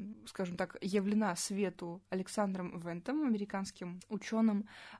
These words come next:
э, кажется, в девяносто втором году. И суть этой теории сводилась в том, что, э, государства, как акторы, не воспринимают, э, друг друга, как они, э,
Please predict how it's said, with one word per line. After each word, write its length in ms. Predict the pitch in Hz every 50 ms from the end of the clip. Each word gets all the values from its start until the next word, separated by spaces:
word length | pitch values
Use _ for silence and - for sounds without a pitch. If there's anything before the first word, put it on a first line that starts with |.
| _ -
э, 100 | 190 190
кажется, 300 | - 208 202 - - 208
в 20 |
девяносто 360 | 196 214 208 214 208 - -
втором 280 | 196 - 202 190 190 190
году. 380 | 190 196 196 196 254 302 392 - _ -
И 240 | 233 254 269 277 277
суть 280 | - - 285 262 -
этой 160 | 240 226 247
теории 320 | 233 - 285 320 415 415 349
сводилась 460 | - - 208 214 214 269 262 233 240
в 20 |
том, 180 | - 247 277 294
что, 500 | 277 - - 226 233 240 233 220 202 -
э, 120 | - 202 196
государства, 880 | 190 208 208 - 226 208 254 294 370 - - - - 320 320 320 311 311 - _ -
как 260 | - 233 226 226 - -
акторы, 420 | 226 240 233 - - - 226 226
не 140 | 226 233 247
воспринимают, 880 | 254 254 - - - 254 262 262 254 262 262 240 220 202 196 196 - - -
э, 580 | - 190 190 185 185 185 180 175 - - 78 -
друг 240 | 190 202 202 208
друга, 400 | 208 240 277 269 220 214 196 - - _ -
как 240 | - 208 202 - 214
они, 320 | 208 208 214 208 - -
э, 420 | - - 185 185 180 180 180 175